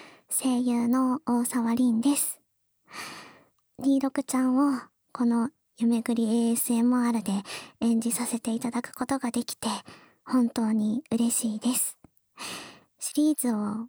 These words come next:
応援してくださってる皆様のおかげって感じてます。聞いてくださって本当にありがとうございます。で、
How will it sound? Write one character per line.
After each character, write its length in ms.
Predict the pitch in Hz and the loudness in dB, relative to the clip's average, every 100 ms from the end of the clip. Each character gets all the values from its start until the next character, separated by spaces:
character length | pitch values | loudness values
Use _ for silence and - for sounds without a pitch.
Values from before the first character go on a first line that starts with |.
| _ | _
応 180 | 220 220 | -2 0
援 220 | 220 226 | 2 0
し 40 | - | -2
て 140 | 233 | -6
く 80 | - | -4
だ 120 | 233 | -4
さ 140 | - 240 | -2 -2
っ 60 | |
て 160 | - 220 | -2 -4
る 160 | 208 | -2
皆 240 | 202 214 240 | 0 0 0
様 260 | 240 214 | 0 0
の 140 | 202 202 | -2 -4
お 20 | |
か 140 | 208 | -4
げ 140 | 208 247 | -2 -4
っ 20 | |
て 340 | - - 214 | -4 -6 -6
感 260 | 220 - 220 | -8 -8 -6
じ 140 | - | -6
て 100 | - | -6
ま 200 | 233 254 | -2 0
す。 200 | 302 - _ _ _ _ - - - - - - | 0 -4 _ _ _ _ -14 -12 -14 -16 -20 -10
聞 120 | 269 | -8
い 20 | |
て 120 | - 262 | -6 -6
く 100 | 262 | -4
だ 100 | 277 | -2
さ 140 | 285 | -2
っ 40 | |
て 240 | - 233 - _ _ _ - | -2 -6 -6 _ _ _ -8
本 240 | - 240 | 0 0
当 240 | - 240 | 0 0
に 380 | 233 240 240 - - | 2 2 0 -4 -4
あ 80 | 233 | -2
り 80 | 247 | 0
が 160 | 240 | 0
と 160 | 240 226 | -2 -2
う 60 | 220 | -2
ご 100 | 208 | -2
ざ 140 | 220 | 0
い 100 | 214 | 2
ま 180 | 233 277 | 2 0
す。 220 | - - _ _ _ _ - - - - _ - - - - - - _ _ _ _ _ _ - | -2 -8 _ _ _ _ -20 -18 -20 -20 _ -16 -12 -10 -10 -14 -18 _ _ _ _ _ _ -6
で、 360 | 247 220 214 | -2 -2 -4